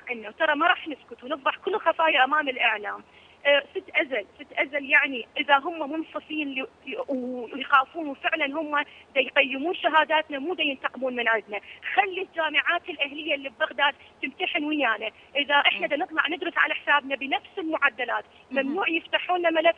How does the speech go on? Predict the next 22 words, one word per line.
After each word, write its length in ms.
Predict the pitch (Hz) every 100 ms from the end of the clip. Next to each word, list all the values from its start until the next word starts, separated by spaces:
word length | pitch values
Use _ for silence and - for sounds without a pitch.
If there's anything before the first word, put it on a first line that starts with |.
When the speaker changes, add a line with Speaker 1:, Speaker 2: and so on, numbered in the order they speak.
| -
Speaker 1:
أقل 320 | 277 339 302
من، 160 | 294 285 -
ما 100 | 294
يكون 220 | 285 -
معدلنا 460 | 320 294 294 330 277
أقل 220 | 277 330
من 160 | 294 277
ثمانين. 520 | - 262 240 240 214 -
Speaker 2:
نعم. 180 | 214 151
Speaker 1:
ليش 340 | 269 359 415 302
ماكو 320 | 330 339 320
إنصاف؟ 460 | 269 240 233 202 - - -
إذا 180 | 294 285
أكو 300 | 285 359 -
إنصاف، 340 | 320 - 208
خلي 280 | - 381 359
جامعة 360 | 349 330 320 294 -
بغداد 380 | 277 277 320 320
نفسها 340 | 370 - 285
طلابها 420 | 269 277 330 330
يمتحنون 480 | 302 285 294 320 330
امتحاننا 540 | 302 285 - 311 294